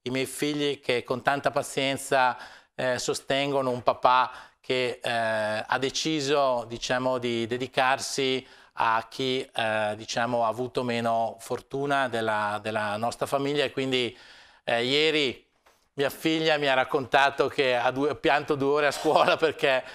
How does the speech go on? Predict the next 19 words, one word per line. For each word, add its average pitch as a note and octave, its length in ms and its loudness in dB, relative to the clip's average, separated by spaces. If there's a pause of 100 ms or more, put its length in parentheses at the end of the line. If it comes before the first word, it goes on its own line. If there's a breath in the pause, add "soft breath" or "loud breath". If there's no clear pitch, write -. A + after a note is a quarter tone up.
(320 loud breath)
eh, A#2 600 2 (280 loud breath)
non B2+ 160 -4
mi C3+ 100 -2
vedeva C3+ 640 2
da, A#2+ 420 2 (420 loud breath)
da, A2+ 600 4
da A#2+ 120 0
una B2+ 120 -4
settimana B2+ 960 2
e A#2 60 0
gli A#2+ 60 0
era B2 120 2
venuto, B2 240 -2
e B2 60 0
quindi C#3+ 500 0
gli C3 100 -4
ho C#3 40 0
spiegato C#3+ 640 2
che A#2 340 0